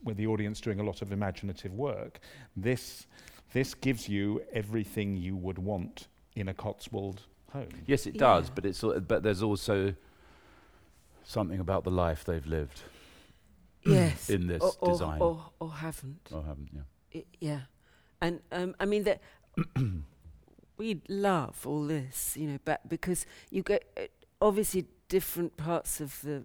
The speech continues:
Speaker 3: the audience see different things, but you can go off in any direction and there's a beautiful table and a chair and that some people will never ever see, but it's, it really informs the experience. But also,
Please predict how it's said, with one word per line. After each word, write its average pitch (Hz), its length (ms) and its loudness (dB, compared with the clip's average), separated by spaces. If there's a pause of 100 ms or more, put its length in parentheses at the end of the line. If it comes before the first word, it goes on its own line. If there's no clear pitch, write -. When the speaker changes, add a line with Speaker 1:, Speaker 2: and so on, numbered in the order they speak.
Speaker 3:
the 151 120 -4
audience 143 280 -6
see 151 260 -2
different 151 420 -6 (160)
things, 175 540 0
but - 140 -4 (260)
you 208 120 2
can 214 120 2
go 226 220 8
off 202 180 4
in 185 80 2
any 180 220 4
direction 165 600 0
and 131 160 -6
there's 143 240 -6
a 151 60 -8
beautiful 151 420 -6
table 165 360 -2 (100)
and 127 120 -8
a 131 40 -14
chair 147 380 -2
and 151 100 -2 (200)
that 208 100 6
some 226 240 8
people 208 260 4
will 202 140 8
never 208 300 8
ever 208 220 10
see, - 320 -2 (320)
but 208 240 8
it's, - 460 8
it 202 400 2
really 226 380 6
informs 190 560 2
the 180 120 2
experience. - 880 2 (360)
But 247 260 12
also, 285 420 6